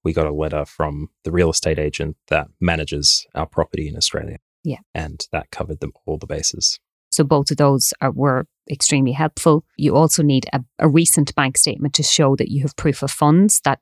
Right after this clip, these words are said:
Speaker 2: only has to come from one person's name, but if you've got a shared account, obviously that's something that you can do.
Speaker 1: And it will be called a bank reference.
Speaker 2: Yes, but it is a bank statement is what they mean. And you can download one from online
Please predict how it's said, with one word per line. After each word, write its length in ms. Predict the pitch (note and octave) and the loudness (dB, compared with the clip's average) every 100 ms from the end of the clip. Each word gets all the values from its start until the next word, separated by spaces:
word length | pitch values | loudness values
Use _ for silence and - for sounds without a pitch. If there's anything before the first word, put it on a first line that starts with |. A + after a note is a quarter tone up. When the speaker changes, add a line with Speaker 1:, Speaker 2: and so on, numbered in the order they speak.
| - | 2
Speaker 2:
only 220 | E3 D3 | 4 4
has 180 | C#3+ C3+ | 2 0
to 80 | - | 0
come 200 | - C#3+ | 0 -2
from 220 | C3+ C3+ | 0 2
one 180 | C3+ C#3 | 4 4
person's 480 | C#3 C3+ C3 C3+ C3 | 2 0 0 0 2
name, 260 | C#3 C#3+ D#3+ | 4 6 6
but 120 | C3 | 4
if 120 | C3 | -2
you've 140 | - - | -8 -6
got 100 | A#2+ | -4
a 40 | B2+ | 0
shared 300 | - B2+ B2 | 0 0 -4
account, 280 | - B2+ C3 | -4 -2 -2
obviously 300 | C3 C#3 B2+ | -6 -6 -4
that's 220 | - - | -4 -2
something 280 | C#3+ C#3 C3+ | -2 0 -2
that 160 | A#2+ | -4
you 80 | B2+ | -6
can 160 | - C#3 | -4 0
do. 300 | D#3 F3+ F3+ _ | 4 4 2 _
Speaker 1:
And 120 | - F2 | -4 -2
it 60 | |
will 80 | F#2 | 0
be 80 | F2 | -4
called 400 | - F2+ D#2 D#2 - | 0 2 2 -4 -8
a 80 | |
bank 340 | E2 D#2 D2+ - | -4 -2 -4 -4
reference. 540 | - - - - - - _ | -6 -6 -6 -4 -4 -6 _
Speaker 2:
Yes, 460 | D#3 C3 - - - _ _ _ | -4 0 0 0 -2 _ _ _
but 120 | D#3+ | 2
it 80 | C#3+ | 4
is 120 | C#3 | 2
a 60 | D#3 | 0
bank 240 | C#3 B2+ | -2 -2
statement 540 | - - - G#2+ A2+ - | 0 0 -2 -2 -2 -2
is 140 | D3 - | -4 -4
what 160 | C3+ | -4
they 100 | C#3+ | -2
mean. 200 | C3+ B2+ - | -2 -2 0
And 140 | D3 | 2
you 80 | C3+ | 2
can 220 | D3+ C3+ | 2 2
download 420 | E3+ C#3+ D3 C#3 | 2 4 4 4
one 180 | C3 C3 | 2 0
from 200 | - C#3 | 2 2
online 480 | C3 C3+ C3 C3 | 2 2 2 0